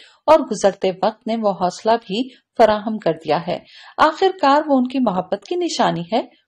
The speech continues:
उनकी चहीती महबूबा के बतन से जन्म लिया है उसने। सबाहत के लहजे में सख्त जलापे का धुआं था।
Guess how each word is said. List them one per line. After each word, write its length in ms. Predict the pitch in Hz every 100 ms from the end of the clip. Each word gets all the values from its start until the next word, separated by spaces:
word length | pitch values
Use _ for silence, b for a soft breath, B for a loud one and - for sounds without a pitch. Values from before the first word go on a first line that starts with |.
| _
उनकी 320 | 254 254 247 254
चहीती 440 | 240 226 240 240
महबूबा 480 | 220 202 165 180 240
के 160 | 247
बतन 280 | 254 180 240
से 160 | 262 330
जन्म 300 | 302 262 214
लिया 200 | 185 208
है 180 | 302 403
उसने। 400 | 330 - 165 147 b b b
सबाहत 520 | - 349 320 311 330 330
के 140 | 226
लहजे 420 | 196 196 - 247
में 240 | 233 254 - B -
सख्त 380 | - 320 320 -
जलापे 400 | 180 185 185 285
का 140 | 320
धुआं 300 | 311 226 165
था। 400 | 160 156 135 _